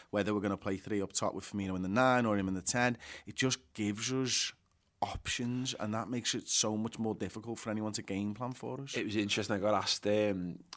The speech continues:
Speaker 2: by our mate, uh, Deluded Goon, and D M me on Twitter, said, "Can you just give us a,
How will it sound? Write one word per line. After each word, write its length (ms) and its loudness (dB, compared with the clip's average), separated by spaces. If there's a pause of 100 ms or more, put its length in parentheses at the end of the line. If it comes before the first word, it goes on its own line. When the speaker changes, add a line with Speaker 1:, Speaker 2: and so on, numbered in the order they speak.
Speaker 2:
by 160 -4
our 140 -4
mate, 240 -6 (160)
uh, 220 -4 (140)
Deluded 440 -2
Goon, 240 -4
and 160 -8 (120)
D 140 2
M 140 -4
me 80 -2
on 80 -4
Twitter, 260 -8
said, 180 -2
"Can 100 -4
you 80 -2
just 160 -4
give 120 0
us 100 -4
a, 100 0